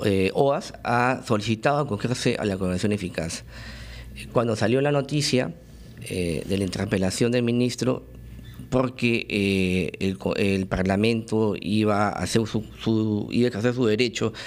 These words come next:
al control político sobre el acuerdo, eh, la preocupación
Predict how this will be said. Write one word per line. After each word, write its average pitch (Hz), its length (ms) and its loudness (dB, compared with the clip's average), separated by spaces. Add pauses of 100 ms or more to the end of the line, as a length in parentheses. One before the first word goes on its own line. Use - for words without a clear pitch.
(140)
al 104 140 2
control 104 320 2
político 127 480 2
sobre 120 180 2
el 135 60 2
acuerdo, 143 560 0 (800)
eh, 110 280 2
la 113 120 2
preocupación 120 800 0